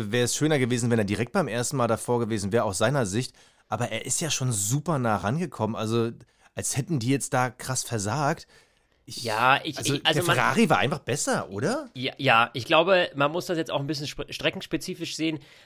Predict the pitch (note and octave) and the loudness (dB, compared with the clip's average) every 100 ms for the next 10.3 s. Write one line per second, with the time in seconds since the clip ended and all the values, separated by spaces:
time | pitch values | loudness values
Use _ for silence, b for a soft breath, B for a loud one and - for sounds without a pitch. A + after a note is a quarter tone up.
0 | B C3+ C3+ A#2+ A#2+ D#3+ F3+ D3 C#3 A2+ | B 0 0 2 4 4 4 0 -2 -2
1 | - E3 E3+ D#3+ - C#3 C3 C3 B2+ - | -4 -2 0 -2 -2 -2 0 0 -2 -6
2 | F3 - A#2 - F#3+ D#3 D#3 C3 C3+ - | -8 -4 -4 -2 -2 0 -2 -4 -8 -6
3 | - D3 G3 E3+ F#3+ G3 - E3 D3 C#3+ | -6 -6 -6 -6 -4 -6 -6 -8 -2 -2
4 | E3+ G#3+ A#3 _ b b b b - C3+ | -2 -4 -12 _ b b b b 2 8
5 | F#3 G#3+ F#3+ E3+ G3 A3+ A3 E3+ - - | 8 8 6 4 2 0 -6 -14 -20 -20
6 | _ _ _ _ - D#3+ - F3+ D#3+ D#3+ | _ _ _ _ 2 2 4 4 4 2
7 | A3 G#3 F#3 D3 E3+ F3 A#2+ A#2 C3 C#3+ | 0 2 2 6 6 6 2 0 2 2
8 | C#3+ D3 D#3 D#3+ F#3 D#3 D#3 - G#3+ F3 | 2 0 0 0 0 -4 -4 -2 -2 0
9 | D3+ - - D#3+ D#3+ C3+ D#3 C#3 - - | -2 -4 -4 -2 -4 -4 -6 -10 -10 -4
10 | C3+ C3 B2 | 0 0 -2